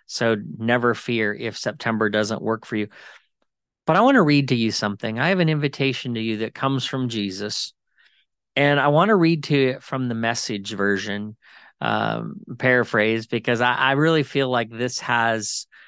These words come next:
uh, an interesting perspective on a passage that's very well known. It says,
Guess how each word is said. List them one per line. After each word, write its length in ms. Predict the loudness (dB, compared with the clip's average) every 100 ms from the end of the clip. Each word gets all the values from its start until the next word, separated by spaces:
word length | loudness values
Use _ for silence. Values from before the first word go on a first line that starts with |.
| -20 _ _ _ -4
uh, 400 | -2 0 -2 -8 _ _ _ _
an 80 | 2
interesting 540 | 2 2 -2 0 -4
perspective 920 | -4 -6 -8 -4 -6 -4 -10 -10 -18 -20 _ _ _ _ _ _ _
on 400 | 2 2 2 0
a 80 | -4
passage 580 | -2 0 0 0 -2 -2
that's 220 | -6 -6
very 320 | -2 2 2
well 300 | 2 0 0
known. 420 | -4 -6 -8 -10 -18 _ _ _ _ _ _ _ _ _ _ _ _
It 120 | -4
says, 680 | 2 6 6 4 0 -2 -8